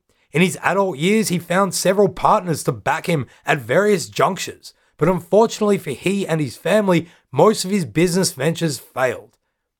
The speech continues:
He had been able to pay for his son's debt with his own back, but he could never quite pay his own. In terms of abolitionist activism, John Brown was consistently engaged on the Underground Railroad,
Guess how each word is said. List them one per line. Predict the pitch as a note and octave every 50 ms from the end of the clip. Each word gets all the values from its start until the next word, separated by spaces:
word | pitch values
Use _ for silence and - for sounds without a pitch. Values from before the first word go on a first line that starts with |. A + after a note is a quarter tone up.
| _ _ _
He | - D3 F#3
had | G3 E3 C3+
been | F3+ F#3+ G3
able | E3 - D#3 G3+ A3 G#3+ A#3 E3
to | G3 -
pay | - - D#3+ F#3 G3 F#3+
for | F#3+ - F3
his | E3+ D#3 - -
son's | - - - G3 F#3+ D#3+ B2
debt | G#2 G#2 B2 C3+ E3 F3 - - _ _ _ _
with | - D3 D3+
his | D#3 C3+ -
own | - D3+ F3+ G3+ G#3 F#3
back, | D3 E3+ F3 F3+ F3 - - - _ _ _ _ _ _ _
but | C#3
he | F3 F#3
could | - G3+ E3
never | E3+ F#3+ G#3+ A3 G#3
quite | - - F#3+ G#3 F3+ C#3 -
pay | - - F3 F#3 E3+
his | D#3+ D#3+ B2 C#3+
own. | D3+ D3 A#2 F2 - _ _ _ _ _ _ _ _ _ _ _ _ _ _ _ _ _ _ _ _ _ _ _
In | - D#3
terms | D3 - G#3 A#3 B3 G#3+ A#3+
of | - -
abolitionist | - C#3+ F3 F3+ G3+ G3 F#3+ F#3 - G3 F#3 E3+ - - -
activism, | - C3 C#3+ - D#3+ D3 D3+ D#3+ C#3 D#3+ E3+ F3 E3+ - _ _ _ _
John | - - F#3+ A3 G#3
Brown | G3+ G#3+ A3 A3 G#3
was | G3+ F#3
consistently | - G#3 G3 E3+ - - F#3 F3+ F3+ - G3 F#3+ G3+ G3 F3+
engaged | F3+ E3 A#2 B2+ C3 C3 D#3 E3+ D#3+ A#2+ - -
on | C3 D3 D3
the | D3+ D3 B2+ -
Underground | B2 D3 E3+ F3+ E3+ B2+ D3 D#3+ F3 F3 F3 E3
Railroad, | C3 G2+ G2+ G2+ G#2 A#2+ D3 G3 F3+ C3+ A#2 G#2 F#2 - D#2 D#2+ _ -